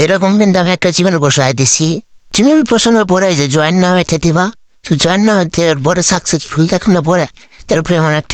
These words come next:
ইন্টারফেস আসবে। গাইস এখানে একটা কাজ আছে, যে কাজটা তোমার আর না করতে পারো না, এজন্য এই গাইস অ্যাডভান্স সার্ভারে ঢুকতে পারো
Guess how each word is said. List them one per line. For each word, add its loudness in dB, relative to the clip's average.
ইন্টারফেস 0
আসবে। -10
গাইস -2
এখানে 2
একটা -4
কাজ 0
আছে, -4
যে 0
কাজটা -2
তোমার 2
আর 2
না 0
করতে -2
পারো 0
না, 0
এজন্য 2
এই 0
গাইস 0
অ্যাডভান্স -2
সার্ভারে 0
ঢুকতে -4
পারো 0